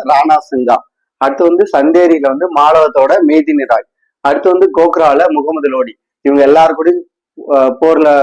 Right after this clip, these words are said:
போர் நடத்தி வின் பண்ணிருக்காரு. இந்தியாவுக்கு அழைத்தவங்க யார்? இது ஒரு ரிப்பீட்டட் கொஸ்டின். இந்தியாவுக்கு அழைத்தவங்க யாருன்னா, ஆலம் கான் லோடியும் தௌலத் கான் லோடியும், ஆலம் கான் லோடியும் தௌலத் கான் லோடியும் இந்தியாவுக்கு அழைத்தாங்க. இவர் பேர்ல என்னென்ன புக் இருக்கு? ஒரே ஒரு புக் தான் இருக்கு,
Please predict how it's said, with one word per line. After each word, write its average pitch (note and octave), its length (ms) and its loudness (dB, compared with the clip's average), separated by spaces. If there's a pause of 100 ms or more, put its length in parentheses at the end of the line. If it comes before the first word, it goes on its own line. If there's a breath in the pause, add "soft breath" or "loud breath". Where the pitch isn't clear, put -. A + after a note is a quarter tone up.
(140)
போர் D#3+ 220 0
நடத்தி C#3+ 280 -2 (140)
வின் C#3+ 200 0
பண்ணிருக்காரு. B2+ 440 -4 (680)
இந்தியாவுக்கு F#3+ 560 0
அழைத்தவங்க C#3 420 0
யார்? A#2+ 200 0 (460)
இது E3 160 2
ஒரு F3+ 160 2
ரிப்பீட்டட் E3 360 -2
கொஸ்டின். A#2+ 360 -8
இந்தியாவுக்கு E3+ 440 0
அழைத்தவங்க C#3 440 -2
யாருன்னா, B2 260 -2 (140)
ஆலம் E3 280 0
கான் C#3+ 200 -2
லோடியும் C3+ 340 -6
தௌலத் D3+ 360 0
கான் C3+ 180 0
லோடியும், A#2 300 -8 (440)
ஆலம் D3+ 300 0
கான் C#3 200 -4 (240)
லோடியும் C3 380 0 (100)
தௌலத் D3+ 360 0
கான் C3+ 160 0
லோடியும் D3+ 260 0
இந்தியாவுக்கு D3 320 2
அழைத்தாங்க. A#2 300 -6 (380)
இவர் E3 280 2
பேர்ல - 320 2
என்னென்ன E3+ 220 2 (100)
புக் C#3+ 220 -2
இருக்கு? B2 300 -2
ஒரே C3 200 0
ஒரு E3+ 140 2
புக் C3+ 180 -8
தான் C3+ 120 0
இருக்கு, E3+ 200 -6